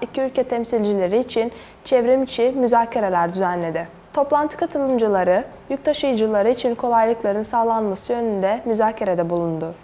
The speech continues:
Yetkililer, tır şoförleri için vize rejiminin düzenlenmesiyle ilgili bir dizi konuyu değerlendirdi. Transit yük taşımacılığı alanında Türkmenistan ile Kırgızistan arasındaki ortaklığın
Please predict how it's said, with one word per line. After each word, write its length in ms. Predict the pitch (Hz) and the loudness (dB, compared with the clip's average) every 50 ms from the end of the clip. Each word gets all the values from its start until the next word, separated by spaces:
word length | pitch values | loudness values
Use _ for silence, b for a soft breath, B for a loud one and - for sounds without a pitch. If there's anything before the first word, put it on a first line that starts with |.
| - - - - | -20 -20 -6 0
Yetkililer, 680 | 233 254 269 - - 294 269 240 220 202 196 196 220 269 - - - - - | 0 0 2 2 0 0 2 2 2 2 2 2 0 -2 -6 -12 -20 -18 -4
tır 120 | - 302 302 | -2 -2 0
şoförleri 600 | - 339 311 311 294 277 269 247 226 208 226 254 | 0 0 0 0 2 0 2 2 2 2 0 0
için 400 | 254 - - 240 240 254 254 233 | -2 0 0 0 0 2 2 0
vize 240 | 247 233 254 262 | 2 4 4 4
rejiminin 580 | 254 262 247 226 226 214 202 190 196 214 233 240 | 6 4 4 2 2 2 0 0 0 0 -2 -2
düzenlenmesiyle 1000 | 226 214 240 233 240 240 233 226 226 214 208 208 - - 240 240 247 247 240 233 | 0 0 0 0 0 -2 -2 -2 -2 -2 -4 -4 -2 -2 0 2 2 2 2 2
ilgili 340 | 220 196 202 190 202 233 269 B B B B B B - | 0 0 0 0 0 -2 -2 B B B B B B -4
bir 160 | 247 285 262 | -2 0 2
dizi 360 | 262 240 220 226 247 254 254 | 2 2 4 4 2 2 2
konuyu 320 | - 277 254 233 220 196 | -2 -2 -2 0 0 2
değerlendirdi. 720 | 180 180 180 175 180 180 175 175 175 175 165 160 160 156 160 160 - - - - | 2 4 4 4 2 2 0 0 0 -2 -2 -2 -4 -4 -6 -8 -14 -20 -20 -10
Transit 480 | - - 294 277 277 262 247 254 285 311 - - | -2 0 2 2 4 2 2 2 0 0 0 -4
yük 180 | 262 277 - | -4 -4 0
taşımacılığı 720 | - 294 269 - 269 262 247 233 220 226 214 202 196 196 214 | 0 0 0 2 0 0 0 2 2 2 2 2 2 4 4
alanında 640 | 226 240 247 247 233 208 190 180 170 165 180 220 233 - - - | 4 4 2 2 0 0 0 2 2 2 2 0 -2 -6 -12 -10
Türkmenistan 640 | - 262 247 - 254 262 294 302 - - 285 254 247 | -8 -8 -4 -2 -2 0 0 -2 -2 -2 -2 0 0
ile 160 | 233 220 226 | 0 -2 -2
Kırgızistan 640 | 220 - 247 233 214 233 240 233 233 - - 247 240 | -2 -2 -2 2 2 2 2 0 -2 -4 -2 -2 0
arasındaki 600 | 226 208 214 220 - - 214 196 185 185 185 214 | 0 0 -2 -2 -4 -6 -4 -2 -2 -2 0 0
ortaklığın 680 | 208 214 208 - 214 196 - - 185 180 180 208 269 | 0 0 0 -2 -4 -4 -6 -6 -4 -2 -2 -2 -2